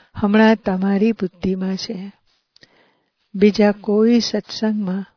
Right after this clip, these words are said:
હિસ્ટ્રી, જિયોગ્રાફી શબ્દ નહીં સાંભળશો. ત્યાં તો રામાયણ,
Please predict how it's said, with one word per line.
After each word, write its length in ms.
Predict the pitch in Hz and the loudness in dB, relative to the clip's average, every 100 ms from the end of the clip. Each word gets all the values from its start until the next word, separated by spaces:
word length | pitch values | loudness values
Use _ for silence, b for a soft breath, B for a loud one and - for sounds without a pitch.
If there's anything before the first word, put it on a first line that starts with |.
| _ _ _ _ _ _ _ - | _ _ _ _ _ _ _ 0
હિસ્ટ્રી, 440 | 233 220 - 220 214 | 2 2 2 2 2
જિયોગ્રાફી 840 | 202 196 190 202 196 - 208 202 | 2 0 0 0 -2 -2 0 0
શબ્દ 380 | 196 - 175 175 | 0 -6 -10 -4
નહીં 400 | 196 185 185 202 | -4 -2 -4 -4
સાંભળશો. 800 | 190 208 185 208 190 - 208 202 - _ _ _ _ _ b b b b b b b b b _ _ _ _ _ _ _ _ 220 | -4 -6 -6 -6 -6 -8 -10 -12 -14 _ _ _ _ _ b b b b b b b b b _ _ _ _ _ _ _ _ 2
ત્યાં 220 | 202 196 | 4 4
તો 300 | 196 202 190 | 2 -2 0
રામાયણ, 680 | 190 185 185 185 185 190 190 | -2 -2 -4 -2 -2 -2 -6